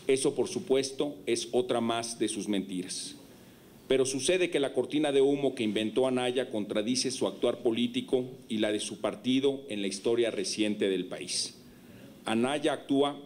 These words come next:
como si el nombramiento del procurador lo pudiera hacer unilateralmente el presidente de la República o el pri, lo cual claramente es falso.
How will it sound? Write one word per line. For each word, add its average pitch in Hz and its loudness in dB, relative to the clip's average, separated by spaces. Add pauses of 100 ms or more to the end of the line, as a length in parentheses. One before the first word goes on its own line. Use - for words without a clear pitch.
(160)
como 110 -2
si 113 -2
el 110 2
nombramiento 120 2
del 113 2
procurador 113 0 (100)
lo 110 0
pudiera 117 2
hacer 127 0 (120)
unilateralmente 120 0
el 107 -4
presidente 110 0
de 117 4
la 107 2
República 110 0
o 101 4
el 98 0
pri, - -8 (640)
lo 117 2
cual 147 0 (360)
claramente 120 2
es - -2
falso. 92 -4